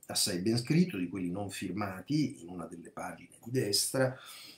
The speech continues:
Polizia per la democrazia, e il Foglio mette in guardia chi da sinistra attacca, diciamo, i manganelli, dice,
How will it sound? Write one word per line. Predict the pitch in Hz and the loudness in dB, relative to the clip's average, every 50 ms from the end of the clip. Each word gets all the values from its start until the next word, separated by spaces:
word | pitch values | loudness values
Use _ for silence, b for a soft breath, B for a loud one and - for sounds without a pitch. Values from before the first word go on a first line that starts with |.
| B B | B B
Polizia | _ 147 151 156 165 143 - - - 113 120 123 - | _ 8 8 8 8 6 6 4 6 8 8 6 6
per | - 120 113 110 | 6 2 2 2
la | 107 107 104 | 4 2 4
democrazia, | 107 117 110 113 - - - 107 107 - - - - 95 92 92 95 98 95 - - | 6 6 4 4 2 2 0 0 0 2 2 2 2 2 0 0 0 2 2 2 4
e | - 165 | 4 4
il | - 190 185 170 | 6 6 4 4
Foglio | - 120 120 127 120 117 | 4 4 6 6 6 6
mette | 117 123 - - 120 | 4 2 2 2 2
in | 113 117 127 | 2 6 12
guardia | 143 170 165 127 107 104 104 104 104 101 | 12 12 12 12 12 8 4 2 0 0
chi | 98 - 131 139 135 123 127 - | 0 0 0 0 0 0 0 -4
da | 107 104 101 | -6 -4 -2
sinistra | - - 117 113 131 135 120 123 - - 104 95 - | 0 0 4 6 6 6 6 6 4 2 2 0 0
attacca, | - - - - 120 117 101 - - - - 98 92 | -2 0 2 6 6 6 6 4 0 -4 -4 -2 -2
diciamo, | 95 90 87 113 110 110 101 98 98 92 90 87 82 85 87 87 87 | -2 -2 0 2 4 4 4 2 2 0 0 0 0 -2 -2 -2 -2
i | 85 85 92 | -4 -4 -4
manganelli, | 92 95 104 107 - 123 151 175 151 107 98 101 113 123 123 113 - | -2 -2 0 2 6 10 10 10 10 8 6 4 4 4 4 4 2
dice, | - - - 123 - - | 0 0 -2 -2 -2 -4